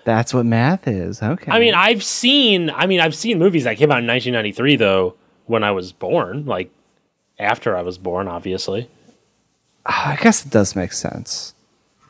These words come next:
Speaker 2: Like,
Speaker 1: I
Speaker 2: let's,
Speaker 1: guess
Speaker 2: let me
Speaker 1: that
Speaker 2: look
Speaker 1: makes
Speaker 2: up some movies that came out in nineteen ninety-four.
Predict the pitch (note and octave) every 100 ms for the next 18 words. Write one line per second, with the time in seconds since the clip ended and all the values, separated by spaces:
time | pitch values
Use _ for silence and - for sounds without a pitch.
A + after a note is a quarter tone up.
0 | _ G3+ G#3 B3+ C4+ E3 A#3 C4 B3 A3
1 | F3+ F#3 E3 D#3 D3 B2 A#2+ C3 A#2 A2
2 | G2+ F#2+ G2 F#2 F2+ - F2